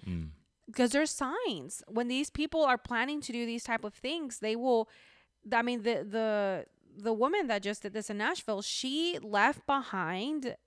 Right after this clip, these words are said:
Speaker 2: a manifesto.
Speaker 1: Most,
Speaker 2: Of
Speaker 1: most shooters do.
Speaker 2: A lot of them do.
Speaker 1: Yeah.
Speaker 2: And they want their names mentioned, and they want the fame that comes with these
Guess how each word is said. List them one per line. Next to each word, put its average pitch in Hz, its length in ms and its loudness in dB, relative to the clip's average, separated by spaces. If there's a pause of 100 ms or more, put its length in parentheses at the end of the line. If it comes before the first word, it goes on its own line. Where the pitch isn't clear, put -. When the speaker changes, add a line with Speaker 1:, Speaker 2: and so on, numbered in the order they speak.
Speaker 2:
a - 60 -2
manifesto. 208 920 0 (480)
Speaker 1:
Most, 98 400 2
Speaker 2:
Of - 140 -20
Speaker 1:
most 98 280 -4
shooters 80 420 -6
do. 90 360 -4
Speaker 2:
A 220 40 -6
lot 214 200 2
of 320 80 -2
them 226 180 -2
do. 151 320 -6
Speaker 1:
Yeah. 180 200 -2 (160)
Speaker 2:
And 214 180 0
they 208 100 0
want 214 460 0 (460)
their 220 140 2
names 214 440 -2
mentioned, 202 480 -6
and 233 140 0
they 202 100 4
want 196 400 0
the 214 80 -8
fame 202 380 -6
that - 180 -8
comes 208 340 -8
with 202 120 -10
these 196 200 -10